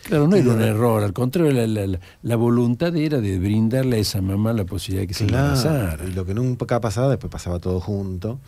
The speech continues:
Speaker 1: Claro,
Speaker 2: O sea,
Speaker 1: bueno,
Speaker 2: prendían
Speaker 1: alguna
Speaker 2: esos
Speaker 1: vez
Speaker 2: cuatro o
Speaker 1: pasa.
Speaker 2: cinco embriones.
Speaker 1: Claro.
Speaker 2: Y, y hoy por hoy no, miren, eh, para darle seguridad, hoy por hoy se transfieren como máximo dos embriones.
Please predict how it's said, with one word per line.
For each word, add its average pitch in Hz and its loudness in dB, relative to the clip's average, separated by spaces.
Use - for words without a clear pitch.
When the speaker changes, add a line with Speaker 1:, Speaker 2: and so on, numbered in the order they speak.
Speaker 1:
Claro, - -12
Speaker 2:
O 80 -10
sea, - -6
Speaker 1:
bueno, 85 -8
Speaker 2:
prendían 85 -2
Speaker 1:
alguna - 4
Speaker 2:
esos - 0
Speaker 1:
vez 95 0
Speaker 2:
cuatro 113 2
o 107 0
Speaker 1:
pasa. - -6
Speaker 2:
cinco 110 -4
embriones. 104 -8
Speaker 1:
Claro. 92 -12
Speaker 2:
Y, 80 -10
y 82 -8
hoy 107 -4
por 110 -2
hoy 98 -2
no, 80 -6
miren, 87 -8
eh, 90 -8
para 87 -6
darle 113 -4
seguridad, 110 0
hoy 123 0
por 92 -6
hoy 104 -4
se 95 -8
transfieren 87 -10
como 101 -8
máximo 113 -6
dos 107 -4
embriones. 67 -10